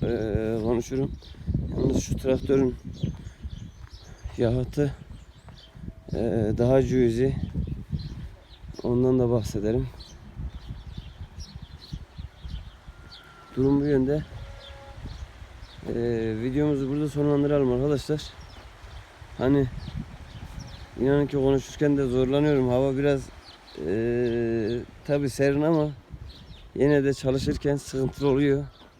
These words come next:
Problemli oluyor. Sonuçta alışmadık. Hayırlısı diyelim.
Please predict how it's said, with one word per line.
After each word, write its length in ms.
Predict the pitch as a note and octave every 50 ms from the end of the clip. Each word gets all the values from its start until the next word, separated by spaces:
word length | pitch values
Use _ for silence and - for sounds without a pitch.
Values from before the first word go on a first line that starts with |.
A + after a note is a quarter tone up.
| - - - - - - - - - - - - - - - - - -
Problemli 380 | - C3 B2+ C3+ C#3 C#3 C#3 C3+
oluyor. 380 | C3 C3+ C#3+ C#3+ B2+ C3 D3 D3 - - - - - - - - - - - - - - - - - - - - - - - - - - - - - - - - - - - - - - - - - - - - - - -
Sonuçta 540 | - - C#3 C3+ C3+ C#3 B2 - - C#3+ - - -
alışmadık. 540 | A#2+ C#3 D3 C#3 - - C3+ B2+ B2+ C#3 C3+ - - - - - - - - - - - - - - - - - - - - - - - - - - - - - - - - - - - - - - - - - - - - - - - - - - - - - - - - - - - - - - - - - - - - - - - - - - - - - - - - - - - - - - - - - - - - - - - - - - - - -
Hayırlısı 460 | - B2+ D3 C#3 C3+ C#3 - - B2+
diyelim. 320 | B2 B2 A#2+ A#2+ C3 C3+